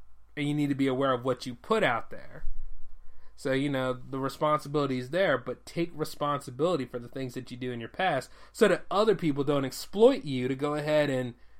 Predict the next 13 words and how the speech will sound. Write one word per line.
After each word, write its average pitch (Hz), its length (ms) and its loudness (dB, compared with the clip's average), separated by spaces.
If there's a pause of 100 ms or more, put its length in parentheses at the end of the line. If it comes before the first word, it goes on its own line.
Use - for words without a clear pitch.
(440)
ruin 143 280 2
your 113 100 -6
future. - 500 -4 (2000)
And 151 120 -4
you 151 60 -4
see, 220 480 -4 (1080)
due 190 140 -6
to 190 100 -4
all 180 300 2
the 147 80 0
positive 143 480 0
notes 180 380 0
here, 120 420 0